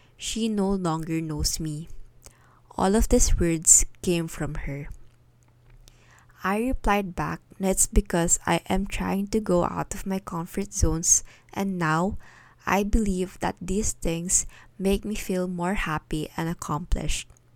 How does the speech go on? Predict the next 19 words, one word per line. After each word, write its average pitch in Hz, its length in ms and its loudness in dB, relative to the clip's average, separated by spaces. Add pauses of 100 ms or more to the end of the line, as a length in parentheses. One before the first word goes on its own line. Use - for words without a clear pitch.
(720)
That 196 140 2
was 233 260 4
our 202 100 2
last 170 480 2
conversation. 156 1040 -6 (760)
If - 200 -2
I'll 185 200 0
be 208 200 -2
honest, 180 640 0 (520)
it 240 160 -6
did 220 400 12
hurt 196 240 2
me, 156 320 -8 (520)
lalo 190 280 0
na 180 400 -6 (220)
she - 240 -2
was 233 180 4
the - 100 0
person 175 600 0